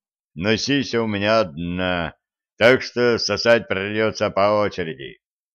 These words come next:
Шух! Что-то просвистело у левого уха и впилось в дверной косяк.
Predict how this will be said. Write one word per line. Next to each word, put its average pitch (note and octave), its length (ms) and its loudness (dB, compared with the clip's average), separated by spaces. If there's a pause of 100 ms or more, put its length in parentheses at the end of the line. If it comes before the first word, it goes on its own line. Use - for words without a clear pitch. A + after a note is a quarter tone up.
(520)
Шух! - 1160 -6 (760)
Что-то G#2+ 440 0
просвистело G#2 800 -2
у G2 140 0
левого F#2+ 380 0
уха G#2 520 -4 (300)
и F#2 120 -4
впилось A2+ 540 -2
в G2 220 -6
дверной G#2+ 420 -2
косяк. F#2 440 -6